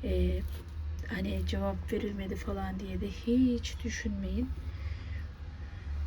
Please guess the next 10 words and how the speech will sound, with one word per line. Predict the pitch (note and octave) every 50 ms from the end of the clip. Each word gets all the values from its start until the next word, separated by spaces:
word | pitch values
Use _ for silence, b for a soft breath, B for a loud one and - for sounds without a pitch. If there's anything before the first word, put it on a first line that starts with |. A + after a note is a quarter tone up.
| - - - - - - - - - - - - - - - - - - - - - - - - - - - - - B B B B B B B B B - -
Ay | G#3+ A3 A3
birden | A#3+ B3+ B3 A#3+ C4+ C4 B3 A#3+
büyükleri | A#3+ A#3+ A#3 - - C4 B3+ A#3+
ekmeye | A#3+ A#3+ A#3 - - - A3+ G#3+ G#3 G#3 G#3
başladım | G#3 G3+ - - - B3 A#3 A#3+ B3+ C4+ C4
ama | A#3+ A3+ A3 G#3+
gül | G#3 - B3 A#3+ A#3+
olanları | A#3+ A#3 A#3 A#3 A#3 A#3 A#3 A#3 A#3+ A#3+
ekeceğim | A#3+ A#3 - - - - A3 G3+ G3
arkadaşlar. | G3 F#3+ F#3+ - - - F#3+ F#3+ F#3 - - A3+ - F3+ - -